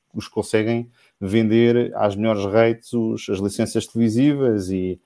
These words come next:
e depois ter uma série de outros produtos, merchandising, et cetera.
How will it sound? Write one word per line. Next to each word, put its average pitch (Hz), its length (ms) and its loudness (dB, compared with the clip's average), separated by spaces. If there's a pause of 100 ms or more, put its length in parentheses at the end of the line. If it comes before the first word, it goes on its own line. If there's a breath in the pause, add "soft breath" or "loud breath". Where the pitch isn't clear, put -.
(220)
e 101 100 0
depois 117 220 2
ter 123 100 6
uma 123 140 6
série 110 240 4
de 104 80 4
outros 104 260 2
produtos, 127 540 2
merchandising, 107 640 2
et 87 120 -6
cetera. 85 380 -8